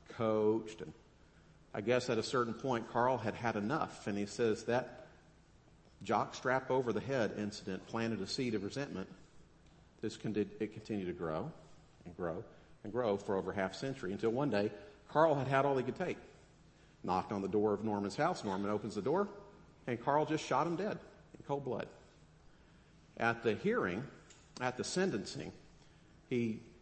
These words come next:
apologized to Norman's widow, and he said, "If I could turn the calendar backwards, I would," but of course he couldn't. See, a, a grudge can be a, a dangerous thing,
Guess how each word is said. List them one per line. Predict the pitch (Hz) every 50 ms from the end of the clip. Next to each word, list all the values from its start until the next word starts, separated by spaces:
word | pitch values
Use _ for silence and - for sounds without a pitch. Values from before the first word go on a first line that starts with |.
| - - - - - - - - - - - -
apologized | 107 - - 156 180 196 120 90 80 87 82 78 76 85 -
to | - 104
Norman's | 98 101 101 95 95 92 92 -
widow, | 110 123 113 92 85 87 90 - - -
and | 98 92
he | 92 90
said, | - - 107 95
"If | 95 -
I | 104
could | - 104 -
turn | - 135 139 147
the | 135 117
calendar | - 143 131 131 135 117 113
backwards, | 107 113 113 117 117 - 104 -
I | 98
would," | 90 95 104 104 98 87
but | - 92
of | 92 - -
course | 95 87 -
he | - -
couldn't. | - 101 82 76 - - - - - - - - - - - - - - - - - - - - - - - - - - - - - - - - - -
See, | - - 120 117 107
a, | 101 98 - -
a | 104 101
grudge | 95 110 127 151 156 143 120 107 - - - - - - -
can | 117 110
be | 95 104 98 98 98
a, | 90 92 92 - 92
a | 92
dangerous | 87 82 73 - - 104 113 127 123 120 123 117 117 - - - - - - - - - -
thing, | 95 82 82